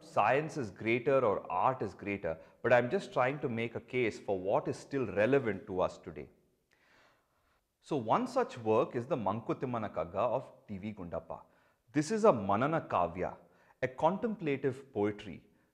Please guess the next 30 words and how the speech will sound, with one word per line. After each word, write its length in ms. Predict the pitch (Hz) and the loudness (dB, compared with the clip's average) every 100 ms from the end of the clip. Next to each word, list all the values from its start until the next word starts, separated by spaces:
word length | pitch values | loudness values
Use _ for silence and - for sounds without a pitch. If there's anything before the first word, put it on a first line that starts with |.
| - | -2
not 340 | 226 247 127 | 0 0 0
didactic, 640 | 98 98 113 135 - 143 - - _ 113 | 2 4 4 2 -2 -10 -10 -20 _ -6
not 260 | 120 - | -6 -6
prescriptive, 640 | 107 - - 120 - 123 113 - _ _ _ | -12 -12 -12 -14 -8 -6 -6 -10 _ _ _
but 120 | 127 127 | -4 -2
something 460 | 170 190 220 214 | -2 -2 -2 -2
which 180 | 175 143 | -4 -4
is 120 | 123 | -6
in 80 | 127 | -6
the 60 | 110 | -4
form 260 | 123 127 | -4 -4
of 80 | 123 | -4
a 60 | 120 | -6
conversation, 840 | - 120 117 113 147 - 98 87 - _ - | -2 -2 0 0 0 -2 -6 -12 -16 _ -6
but 120 | 127 | -6
still 460 | - - 175 180 175 - - | -6 2 6 6 2 -6 -18
set 500 | - - 139 143 - | -8 2 2 2 -6
to 120 | 131 113 | -4 0
rigorous 560 | 104 110 127 127 - - - | 0 2 2 0 -4 -14 -6
poetry 440 | 95 95 - - - _ _ _ _ - | -6 -6 -12 -18 -18 _ _ _ _ -10
in 220 | 104 95 | -8 -6
meter. 300 | 98 - 76 - _ _ _ _ _ _ _ _ _ - | -6 -6 -8 -10 _ _ _ _ _ _ _ _ _ 2
Now, 280 | 180 208 | 6 6
before 420 | 147 127 185 285 302 | 6 4 4 4 2
we 140 | 254 | 0
dive 500 | 127 113 107 170 165 | -2 2 4 4 2
into 480 | 156 165 165 110 - - _ - | -2 -2 -4 -4 -4 -14 _ -8
the 100 | 104 | -2
Mankutimmana 580 | 101 104 107 101 90 | -2 -2 -6 -6 -8
Kagga, 380 | 87 92 87 76 | -6 -6 -2 -4